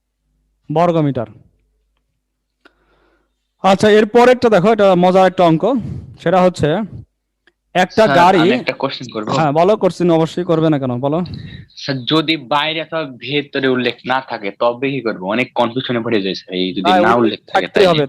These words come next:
Speaker 1: থাকবে না মানে তাহলে রাস্তা কোথায় তুমি বুঝবে কিভাবে?
Speaker 2: না, স্যার, অনেকগুলো কোশ্চেন আমি করেছি, উল্লেখ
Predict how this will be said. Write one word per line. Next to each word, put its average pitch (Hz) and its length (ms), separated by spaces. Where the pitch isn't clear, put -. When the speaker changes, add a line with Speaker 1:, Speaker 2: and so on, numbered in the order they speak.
Speaker 1:
থাকবে 160 260
না 160 100
মানে 165 160
তাহলে 156 160
রাস্তা 151 200
কোথায় 170 200
তুমি 165 180
বুঝবে 160 260
কিভাবে? 113 240
Speaker 2:
না, 143 140
স্যার, 185 120
অনেকগুলো 175 460
কোশ্চেন - 360
আমি 156 240
করেছি, 151 300
উল্লেখ 156 220